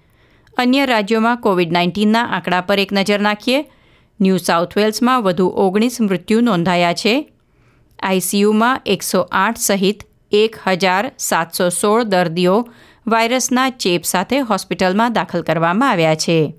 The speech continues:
ક્વીન્સલેન્ડમાં છેલ્લા રિપોર્ટિંગ સમયગાળામાં ચૌદ મૃત્યુ નોંધાયા છે,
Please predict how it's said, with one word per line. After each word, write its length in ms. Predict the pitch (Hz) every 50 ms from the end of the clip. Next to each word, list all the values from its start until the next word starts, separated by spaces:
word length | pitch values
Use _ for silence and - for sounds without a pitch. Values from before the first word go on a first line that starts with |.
| _ _ _ _ _ _ _ _ _ _ _ _ _ _ _ _ _ -
ક્વીન્સલેન્ડમાં 640 | 233 240 247 240 - 247 247 240 240 240 254 254 247
છેલ્લા 360 | - - 220 202 208 233 240
રિપોર્ટિંગ 580 | 233 226 202 - 220 214 220 208 233 226 220
સમયગાળામાં 720 | 220 220 202 208 214 202 208 202 202 202 202 202 208 226 226
ચૌદ 380 | 233 - - 190 190 208 196
મૃત્યુ 340 | 196 180 175 165 - - 185
નોંધાયા 500 | 175 170 170 170 170 190 185 190 196 202
છે, 340 | 202 - 247 262 302 302 -